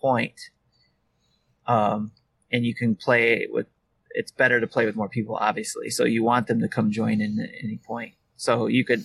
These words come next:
we could start off with, you know, John, Sam, and I, but then if Sam leaves, somebody else can jump in, and so on and so forth. So, so it's not always the same people throughout, if necessary, if I understood it correctly.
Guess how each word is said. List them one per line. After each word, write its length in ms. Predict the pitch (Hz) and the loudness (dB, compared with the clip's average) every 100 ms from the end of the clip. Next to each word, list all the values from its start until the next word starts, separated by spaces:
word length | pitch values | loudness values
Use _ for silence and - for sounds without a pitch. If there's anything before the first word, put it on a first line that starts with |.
| - | -4
we 120 | 123 | -4
could 160 | 117 110 | -2 -2
start 260 | - 123 120 | 2 4 6
off 300 | 131 139 - | 4 4 -2
with, 140 | 113 - | -8 -4
you 120 | 113 | -4
know, 120 | 110 | -2
John, 360 | 110 120 113 113 | 0 2 2 2
Sam, 260 | 131 120 | 2 2
and 120 | 117 | 2
I, 280 | 113 117 113 | 2 2 2
but 140 | - - | -2 -4
then 160 | 113 | -4
if 100 | 113 | -4
Sam 400 | - 127 127 123 | -2 0 2 0
leaves, 300 | 117 117 117 | -2 -4 -6
somebody 280 | - 113 110 | -4 -2 2
else 160 | 143 - | 2 2
can 200 | 135 113 | 0 2
jump 280 | 123 110 | 2 2
in, 420 | 123 117 117 113 113 - - - - - _ _ _ - | 2 2 2 -2 -8 -14 -20 -20 -20 -20 _ _ _ -10
and 100 | 123 | -2
so 180 | 139 120 | 2 4
on 120 | 113 | 2
and 140 | 110 | 0
so 160 | - 117 | 0 0
forth. 260 | - 92 | -2 -10
So, 140 | - 101 | -8 -10
so 360 | - - - 117 | -12 -12 -4 -4
it's 140 | - | 0
not 220 | 135 117 | 0 2
always 360 | - 123 117 104 | 2 2 2 -2
the 80 | - | -8
same 340 | - 113 113 | -4 -4 -4
people 340 | - 127 107 - | -8 -10 -12 -14
throughout, 340 | 113 107 104 110 | -6 -2 -2 -2
if 80 | - | -8
necessary, 720 | - - - - - - - _ - | -10 -8 -8 -6 -6 -8 -14 _ -14
if 120 | - | -2
I 100 | 110 | -2
understood 380 | 110 107 - 120 | -2 -6 -6 -8
it 100 | - | -6
correctly. 460 | 117 - - - | -8 -8 -12 -18